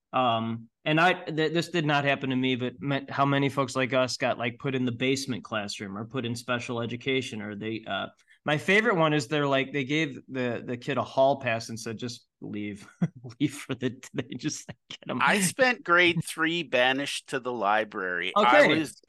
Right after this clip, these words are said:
Speaker 1: there
Speaker 2: in
Speaker 1: you go.
Speaker 2: heaven.
Speaker 1: Right. So I already know the an-, the, so again, you know the answer, you focus on the answer, and then you, you see the same pattern over and over. And then again, I think the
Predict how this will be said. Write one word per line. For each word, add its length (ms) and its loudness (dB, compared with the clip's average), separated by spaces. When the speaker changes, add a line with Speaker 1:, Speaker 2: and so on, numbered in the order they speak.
Speaker 1:
there 160 6
Speaker 2:
in 0 -
Speaker 1:
you 180 6
go. 80 6
Speaker 2:
heaven. 560 6
Speaker 1:
Right. 260 4
So 160 4
I 160 10
already 220 6
know 260 8
the 180 6
an-, 340 0
the, 160 -6
so 140 -6
again, 300 4
you 120 0
know 260 4
the 200 6
answer, 460 2
you 140 -4
focus 460 -2
on 160 0
the 160 -4
answer, 420 -2
and 200 0
then 140 0
you, 320 0
you 120 -6
see 180 0
the 120 0
same 260 0
pattern 500 2
over 340 2
and 100 0
over. 420 0
And 160 6
then 120 8
again, 320 6
I 120 6
think 320 -2
the 120 -4